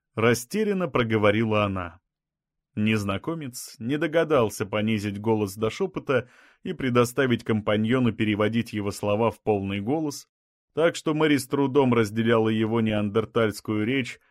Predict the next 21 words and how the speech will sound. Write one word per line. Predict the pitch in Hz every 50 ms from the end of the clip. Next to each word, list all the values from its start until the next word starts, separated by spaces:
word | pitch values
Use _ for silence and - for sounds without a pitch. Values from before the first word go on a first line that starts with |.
| _ _ _
и | - 135 143
английские | 139 131 123 120 120 127 127 117 110 - - 117 110 104
слова, | - - 110 107 110 127 131 120
производимые | 123 107 107 104 98 95 104 104 104 107 110 107 107 101 98 95
компаньоном. | - - 107 98 92 95 98 98 98 95 95 95 95 95 95 95 92 - _ _ _ _ _ _ _ _ _ _ _ -
«Мне | 107 101 101 113 139 165 170 165 151
известно», — | 139 120 107 110 135 156 151 139 120 - 135 139 135 135 131 120 101 - _ _ _ _ _ _ -
разобрала | 104 104 107 92 101 98 101 101 98 98 98 95 95 92
она, — | 92 95 107 143 143 - _ _ _ _ _ _ _ _ _
«что | - - 143 160 143
в | 127 127
вашем | 147 151 131 - - 135 127
мире | 123 131 135 127 123 120
меня | 113 117 117 120 120 117
называли | 113 113 107 98 113 113 107 113 110 107 107
бы | 104 107
репортёром. | 107 110 107 - 110 104 98 - - 120 113 110 107 101 98 95 87 82 - - _ _
Я | - 101 101 104 101
посещаю | - 107 95 - 104 95 - - 117 117 117 113
интересные | 113 113 113 - 107 113 113 110 - - 110 107
места | 104 104 98 - - - 95 92 98 113